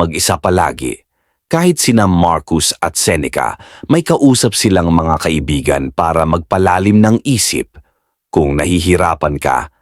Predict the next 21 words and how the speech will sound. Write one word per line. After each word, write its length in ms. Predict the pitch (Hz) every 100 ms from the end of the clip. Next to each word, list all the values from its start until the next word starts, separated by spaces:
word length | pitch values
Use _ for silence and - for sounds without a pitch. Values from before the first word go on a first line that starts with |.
| _ _
kausapin 720 | - 170 175 196 190 110 85
mo 240 | 78 69 67
yung 240 | 78 80
taong 480 | 73 82 76 80 76
pinagkakatiwalaan 1300 | 92 82 71 101 90 92 104 95 95 85 65 67 65
mo. 320 | 58 50 - _ _ _ _ _
Kung 160 | - 80
kaya, 800 | - 87 82 76 69 64 62 58
mag-consult 1120 | 58 73 73 - 104 98 90 - - 113 107
sa 240 | - 104 -
counselor 960 | - 95 90 78 85 69 64 64 69
o 400 | 90 95 90 87
therapist. 1120 | 87 127 123 90 69 - 78 62 - - - - _ _ _ _ _
Hindi 400 | 202 196 175 190
kahinaan 1040 | - 110 95 98 92 92 76 64 65 65
ang 320 | 67 69 71 -
paghingi 800 | 87 82 - 90 82 87 85 82
ng 320 | 82 82 76
tulong. 720 | 117 110 73 64 55 52 - _ _ _ _
Katalinuhan 1120 | - 87 92 87 85 92 104 104 87 85 80
yon. 560 | 80 87 71 57 53